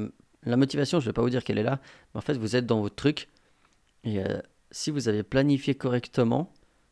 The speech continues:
bah, vous allez aimer un peu ce que vous faites. Et donc, du coup, c-, vous allez rester, vous allez le finir. Donc, donc, ça va bien se passer. Donc voilà, cette méthode, vous pouvez la, la transposer vraiment à, à n'importe quoi, en fait.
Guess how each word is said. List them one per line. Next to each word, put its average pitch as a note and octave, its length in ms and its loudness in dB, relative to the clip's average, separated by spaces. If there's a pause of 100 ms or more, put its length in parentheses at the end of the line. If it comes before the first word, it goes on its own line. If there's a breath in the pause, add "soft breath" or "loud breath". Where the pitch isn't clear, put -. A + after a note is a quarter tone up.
(200)
bah, G#2+ 120 -2
vous A2 200 0
allez G#2+ 220 0
aimer C3 300 4
un B2 100 2
peu B2+ 180 -2
ce - 80 -8
que A#2 80 -4
vous A2+ 100 -2
faites. - 340 -4
Et B2 40 -10
donc, G#2 180 -6
du A2+ 160 -4
coup, C#3+ 380 0
c-, - 160 -16 (180)
vous A2+ 260 -8
allez A2+ 160 0
rester, A2+ 300 0
vous A2 140 2
allez G#2+ 140 2
le G2 60 -4
finir. - 340 -6 (800 soft breath)
Donc, A2 280 -10
donc, A#2 180 -6
ça A2 100 -2
va G#2+ 60 0
bien G#2+ 100 -4
se - 60 -12
passer. - 300 -10 (800 loud breath)
Donc C3+ 140 0
voilà, C3 220 4
cette C3+ 220 -2
méthode, D#3 280 4
vous A#2+ 120 -8
pouvez B2+ 220 2
la, A#2 340 4
la A#2+ 120 -2
transposer D3 560 -2
vraiment C3+ 340 2
à, A2 340 2
à A2 100 -2
n'importe C3 600 2
quoi, D#3+ 160 0
en E3 60 2
fait. - 340 -6